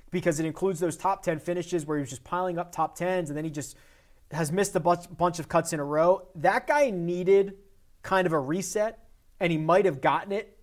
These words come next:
in the last couple of months. I am cautiously optimistic about Hank Lebioda. Same price as Hudson Swafford. Let me give you a look at Swafford here. And actually, just as I do that,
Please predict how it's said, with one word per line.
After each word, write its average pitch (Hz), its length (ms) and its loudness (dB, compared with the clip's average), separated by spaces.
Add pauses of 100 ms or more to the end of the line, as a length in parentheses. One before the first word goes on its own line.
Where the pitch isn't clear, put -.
(140)
in 190 120 2
the 190 60 0
last 202 280 4
couple 214 280 2
of 190 100 0
months. 226 400 -2 (800)
I 196 480 6 (180)
am 165 220 -2 (140)
cautiously 240 800 2 (320)
optimistic 226 720 0
about 226 260 2
Hank 226 240 0
Lebioda. 240 520 0 (260)
Same 320 340 0
price 226 320 0
as 175 80 -10
Hudson 180 260 0
Swafford. 165 440 -4 (340)
Let 233 140 0
me 294 100 -2
give 226 240 -4
you 208 460 0 (800)
a 165 80 2
look 196 320 0
at 190 100 -2
Swafford 170 640 0
here. 123 400 -6 (920)
And 143 100 -8
actually, 170 320 -2
just 196 220 -8
as 190 80 -2
I 160 100 2
do 160 240 -2
that, 131 400 0